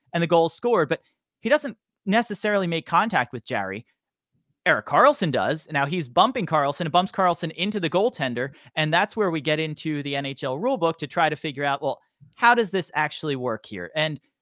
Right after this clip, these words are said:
you look at Rule sixty-nine, which tells you that an attacking player, if they impair the goaltender's ability to move freely within the crease, it's goaltender interference. Now, you might be looking at that and saying, "Well, the attacking player didn't."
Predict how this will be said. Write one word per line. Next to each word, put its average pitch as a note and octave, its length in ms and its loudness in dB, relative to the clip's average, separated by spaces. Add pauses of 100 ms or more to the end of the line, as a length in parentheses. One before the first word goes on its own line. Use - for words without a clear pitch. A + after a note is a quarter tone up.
(360)
you F3 180 0
look A3 200 0
at G#3 160 -6
Rule F3+ 320 4
sixty-nine, G#3 960 0
which D3+ 340 -2 (280)
tells D#3 220 2
you E3 60 -2
that D3 140 0
an D3 100 -2
attacking D#3+ 460 0
player, D#3+ 560 0 (100)
if B2+ 100 -10
they C3+ 240 -4
impair F3 440 0
the D#3+ 80 -2
goaltender's E3+ 500 -2
ability D#3 320 -2
to C#3+ 100 -8
move G3 360 -2
freely G#3+ 340 -2
within G3 300 -2
the A#3 60 -2
crease, F3+ 640 -6 (380)
it's - 160 -6
goaltender E3 480 0
interference. E3 560 -2
Now, E3 220 4
you E3 100 -4
might F#3 240 2
be F3+ 80 0
looking F3 260 0
at D#3+ 80 -6
that D3+ 120 4
and C#3+ 100 -8
saying, C#3+ 220 -2
"Well, C3+ 220 -4 (400)
the D3 80 -4
attacking F3 400 0
player C3+ 260 0
didn't." B2 340 -8